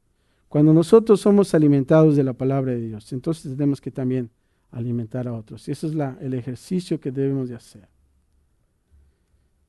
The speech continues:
Así es que vemos aquí en la vida de Pedro y de Juan,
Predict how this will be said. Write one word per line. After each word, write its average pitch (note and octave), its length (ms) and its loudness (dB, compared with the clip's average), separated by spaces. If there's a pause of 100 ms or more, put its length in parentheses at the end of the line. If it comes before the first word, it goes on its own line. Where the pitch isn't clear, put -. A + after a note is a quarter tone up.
(260)
Así D3 180 2
es A3+ 100 4
que G#3+ 120 10
vemos C4 360 8
aquí A#3+ 260 4
en A#3+ 80 6
la G#3+ 60 8
vida G#3 200 8
de F3 120 6
Pedro E3 540 6
y D#3+ 100 -2
de C#3+ 80 2
Juan, G#2+ 380 -12